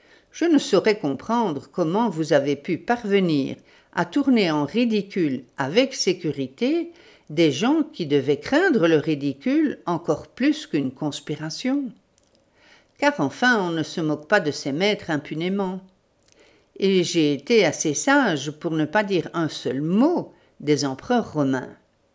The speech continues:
Quoi, votre nation adorait un pape Gau ? Vous donniez à ce pape Gau toutes les ridicules imaginables, et votre nation le souffrait.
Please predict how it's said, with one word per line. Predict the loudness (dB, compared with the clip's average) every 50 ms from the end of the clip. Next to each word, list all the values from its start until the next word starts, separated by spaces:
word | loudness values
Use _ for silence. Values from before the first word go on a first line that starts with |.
| _ _ _ _ _ _ _ _ _ _ _ _ _ _ _
Quoi, | 2 6 6 6 6 2 -4
votre | -10 -4 -4 -4 -2 -2 -2
nation | -2 0 0 -2 -4 -4 -6 -6 -6 -4 -2
adorait | -2 -2 -2 2 2 2 2 2 0 -2 -2 -2 -4
un | -6 -6 -6
pape | -4 -2 -2 -2 -2 -2 -6
Gau ? | -6 -4 0 0 0 2 0 -2 -6 -8 _ _ _ _ _ _ _ _ _ _ _ _ _ _ _ -6
Vous | -2 0 4
donniez | 6 6 6 6 4 2 2 2
à | 2 0 0
ce | 0 0 -2
pape | 0 2 0 0 0 0 -2
Gau | -2 0 2 2 2 2 2
toutes | 0 -2 -2 -2 -2 -2 0 0
les | 0 0
ridicules | 0 0 -2 -2 0 -2 -4 -4 -2 0 2 2 4 4 2
imaginables, | 2 0 0 0 -2 0 -2 -2 -2 0 0 2 2 0 0 0 -2 -2 -2 -4 -6 -12 _ _ _ _ _ _ _ _ _ _ -4
et | 0 0 2 2 0 -2
votre | 0 0 0 0 0 -2 -4
nation | -2 -2 -2 -4 -2 0 0 2 4
le | 2 2
souffrait. | 2 0 -8 -10 -10 -10 -10 -4 -2 -2 -2 -2 -4